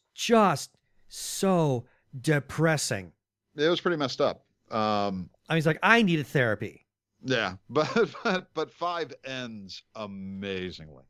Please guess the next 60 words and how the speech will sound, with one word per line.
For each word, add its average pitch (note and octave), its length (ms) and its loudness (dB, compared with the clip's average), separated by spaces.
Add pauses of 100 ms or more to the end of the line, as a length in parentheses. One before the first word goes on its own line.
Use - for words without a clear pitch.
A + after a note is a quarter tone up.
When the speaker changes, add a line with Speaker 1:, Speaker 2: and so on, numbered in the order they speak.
(280)
Speaker 1:
That's B2+ 540 4
what C3+ 200 0
I B2 200 0
have A#2+ 140 -4
heard. A#2+ 340 -6
Speaker 2:
Yeah, A#2+ 100 -2
Speaker 1:
So C#3+ 100 0
we C#3+ 120 -2
Speaker 2:
it's, - 80 0
Speaker 1:
may, F3+ 240 4
Speaker 2:
it's F3 120 -2
really G2 260 -6
good. - 120 -20 (140)
Speaker 1:
we, F3 180 2
you F3+ 160 0
know, E3 220 4
the, E3+ 140 -6
the D3+ 100 -4
beauty D#3+ 360 4
of C#3+ 100 0
H D3+ 260 -2
B D3+ 160 0
O C#3+ 140 2
is C3+ 80 0
that C3 200 0
it's B2 120 -4
all C#3 220 0
there. A2 440 0 (560)
Speaker 2:
Right. G#2+ 380 -2
Speaker 1:
So F3+ 180 2
Speaker 2:
And, D#3+ 100 6
Speaker 1:
we F3 80 4
Speaker 2:
and D#3+ 80 4
Speaker 1:
may E3+ 100 6
Speaker 2:
I F#3 40 4
Speaker 1:
just, D3+ 320 -4
we F#3 120 2
may G3 180 2
just D#3 200 -4
kind C#3+ 200 0
of, A2+ 120 -2 (200)
you - 120 -12
know, G2+ 100 -10 (200)
bite C#3 180 2
the B2+ 60 -2
bullet C3+ 340 0
one A2 220 -4
weekend A2+ 340 -4
and G2+ 180 -8 (460)
mainline B2+ 480 -2
that A2+ 140 -2
entire A#2 640 -4
season A#2 560 -6
and A2 100 -8
then A2 220 -8
try B2 240 -6
and A2+ 180 -14
play A2+ 160 -6
catch C3+ 380 -6
up G#2 180 -8